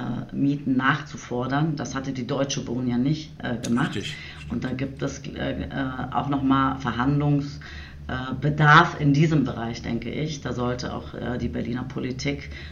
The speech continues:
Speaker 1: das auf die Agenda setzen. Ähm, und der zweite Punkt, der mich auch beschäftigt ist, ist, weil ich auch in der, ähm, oder befürworte eine Mietergewerkschaft, ein Mieterstreikrecht. Äh, in anderen skandinavischen Ländern zum Beispiel verhandeln,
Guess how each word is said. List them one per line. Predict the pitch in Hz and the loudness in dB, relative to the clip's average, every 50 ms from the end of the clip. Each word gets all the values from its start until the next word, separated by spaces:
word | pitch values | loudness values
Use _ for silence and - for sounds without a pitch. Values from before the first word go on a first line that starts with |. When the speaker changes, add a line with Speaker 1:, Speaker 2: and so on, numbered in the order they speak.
| - | -10
Speaker 1:
das | - 117 117 117 | -8 -6 -4 -4
auf | 127 - | -4 -4
die | - - | -2 0
Agenda | - 117 117 120 123 131 131 127 123 120 | 0 0 0 2 2 2 2 2 0 -2
setzen. | - 123 135 - - - - 143 165 190 202 208 - - - - - - - - - - - - | -2 -2 -2 -4 -4 -6 -4 -2 -2 -2 -2 -4 -6 -10 -14 -14 -14 -14 -16 -16 -16 -14 -6 0
Ähm, | 139 143 143 139 139 143 | 2 4 4 4 4 4
und | - 165 139 147 | 2 0 0 0
der | 143 139 | 0 0
zweite | - - 139 143 170 - 202 - | 0 4 6 6 6 6 4 2
Punkt, | 165 180 170 156 | 0 0 2 2
der | 156 151 | 2 2
mich | 151 147 | 2 2
auch | 139 143 - | 2 0 0
beschäftigt | 151 - - 147 147 147 - 151 135 - - | 0 0 0 0 0 0 -2 -4 -6 -6 -2
ist, | 127 143 151 147 147 | 0 2 2 2 0
ist, | 135 135 147 - - - - - | -2 -4 -4 -4 -6 -8 -8 -6
weil | 131 123 123 | -4 -2 -2
ich | 135 127 120 110 | -2 -2 -2 -2
auch | 127 135 135 - | -2 -2 -2 -4
in | - - 139 135 127 127 | -6 -4 -4 -2 -2 0
der, | 127 127 127 131 127 131 131 131 131 - - - - - - - - - - - - - | 0 0 -2 -2 -4 -4 -4 -4 -6 -8 -14 -20 -20 -20 -20 -20 -20 -20 -20 -20 -12 -8
ähm, | - 135 131 131 131 131 131 131 131 120 120 120 | -6 -6 -4 -4 -2 0 0 2 2 2 0 -2
oder | 120 143 139 127 123 | -2 -4 -4 -2 -4
befürworte | 120 - - 147 - - - - 170 180 170 156 151 151 151 151 - 151 143 135 - | -4 -4 -6 -6 -6 -4 0 4 4 6 6 6 6 6 6 4 4 2 0 0 0
eine | - 139 131 131 131 131 127 127 127 120 | 0 0 0 0 -2 -2 -2 0 0 0
Mietergewerkschaft, | 123 139 151 151 151 165 151 139 143 120 135 131 131 131 131 - - 139 135 131 131 127 127 127 - - | 4 4 4 4 4 4 2 2 2 0 0 0 -2 -2 -4 -4 -2 -2 -2 -2 -2 -2 -6 -8 -10 -8
ein | - 113 117 131 | -4 0 2 2
Mieterstreikrecht. | 139 143 147 143 135 - - - 123 123 131 135 131 127 127 127 127 131 135 - - - - - - - - - - - | 2 2 2 0 -2 -2 -4 -4 -4 -4 -4 -4 -6 -4 -4 -2 -2 -2 -4 -8 -12 -16 -16 -16 -14 -14 -16 -16 -12 -8
Äh, | 120 127 127 127 120 123 | -6 -4 -4 -4 0 2
in | 139 131 | 2 4
anderen | 123 139 147 147 151 147 147 | 6 6 6 6 6 4 4
skandinavischen | - 143 139 139 131 135 131 143 147 - 156 143 | 4 4 6 6 8 8 6 6 4 2 2 2
Ländern | 135 135 139 143 139 135 | 4 4 6 6 4 4
zum | 131 135 | 2 2
Beispiel | 135 135 135 | 2 2 2
verhandeln, | - 131 123 127 131 143 147 147 147 147 143 143 139 - | 0 -2 0 2 4 4 6 6 6 6 4 4 2 0